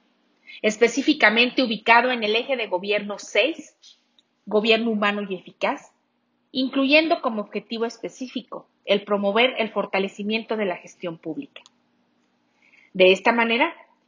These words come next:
el gobierno estatal trabaja en la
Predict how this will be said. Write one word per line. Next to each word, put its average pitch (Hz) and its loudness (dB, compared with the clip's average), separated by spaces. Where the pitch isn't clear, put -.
el 233 6
gobierno 277 4
estatal 233 -4
trabaja 214 -2
en 214 -6
la 196 -4